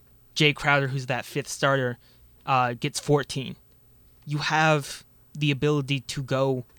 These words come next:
anywhere and get large amounts of points, and I don't think any team can really say that.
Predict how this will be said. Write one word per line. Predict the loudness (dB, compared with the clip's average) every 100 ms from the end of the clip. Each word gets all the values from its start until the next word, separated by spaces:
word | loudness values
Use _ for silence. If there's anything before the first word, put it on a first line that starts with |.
| _
anywhere | 4 4 4 0 -4 -6 -10 _ _ _ _ _ _ _ _ -4
and | -2 0
get | 0 -2 _ _ _ -12
large | -4 2 2 2
amounts | 0 0 -2
of | -8
points, | -6 -6 -8 -16 -18 _ _ _ _ _ -4
and | -2 -2 -4 -8
I | -2
don't | -2 0
think | -2 -4 -6 -18 _ -2
any | 0 0
team | 0 0 0
can | -2 -2
really | -2 -2
say | -4 -4 -4
that. | -2 0 -2